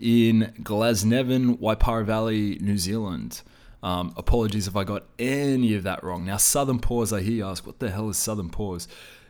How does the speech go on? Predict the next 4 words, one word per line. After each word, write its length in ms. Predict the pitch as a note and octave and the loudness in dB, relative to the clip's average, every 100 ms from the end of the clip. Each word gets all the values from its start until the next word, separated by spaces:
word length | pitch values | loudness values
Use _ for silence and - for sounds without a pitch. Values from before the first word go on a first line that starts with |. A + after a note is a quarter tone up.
| - - | -14 -2
Uh, 400 | G#2 G#2+ A2 - | 2 2 2 2
Southern 480 | - D3 D3+ E3+ | 2 4 2 0
Paws 960 | C#3 - D3 F3 G#3+ A#3+ - - - - _ - | 2 2 4 2 -2 -2 -2 -2 -4 -8 _ -8
is 800 | D#3+ C3+ E3 A3+ B3 F#3+ - | -2 -2 -2 -4 -6 -6 -8